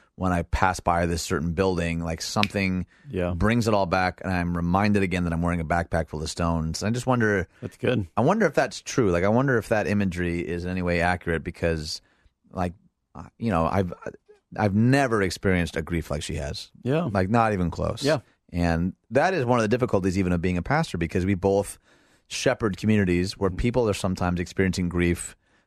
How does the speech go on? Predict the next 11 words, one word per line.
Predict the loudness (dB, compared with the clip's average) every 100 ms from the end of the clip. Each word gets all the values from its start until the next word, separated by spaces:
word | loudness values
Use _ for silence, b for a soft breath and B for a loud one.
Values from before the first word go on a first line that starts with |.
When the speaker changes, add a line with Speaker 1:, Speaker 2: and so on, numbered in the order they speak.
| -2
Speaker 1:
that | 0
is | 2 -2 -6
legitimately | -2 -2 0 0 2 4 4 4 2 0 _ _ _ _ _
outside | 0 0 0 2 2
my | 2
faculties. | 2 0 -4 -8 -4
Speaker 2:
Yeah. | 0 2
Speaker 1:
Like, | 2
I |
don't | 2 2 4
even | 4 4 2